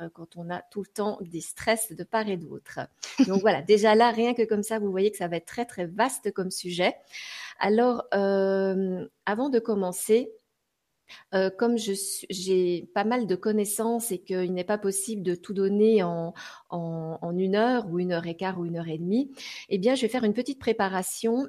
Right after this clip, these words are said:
euh, énergétique pour me permettre d'être complètement en phase avec toutes les personnes qui sont là ce soir,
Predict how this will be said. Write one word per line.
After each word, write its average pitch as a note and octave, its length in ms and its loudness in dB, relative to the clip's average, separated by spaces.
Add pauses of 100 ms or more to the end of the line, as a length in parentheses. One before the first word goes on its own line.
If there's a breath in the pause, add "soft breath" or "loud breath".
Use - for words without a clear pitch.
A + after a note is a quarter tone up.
(140)
euh, F#3+ 180 2
énergétique G#3 800 0
pour G#3 140 -2
me F#3+ 100 -2
permettre G3+ 560 -2
d'être F#3+ 220 -6
complètement A#3+ 600 -4
en F#3 120 -8
phase A3 560 -4
avec F#3 240 -2
toutes - 180 -12
les G#3 80 2
personnes G#3 420 -4
qui G3 140 -8
sont F#3 240 -8
là F#3+ 160 0
ce F#3 160 -10
soir, F#3 460 -6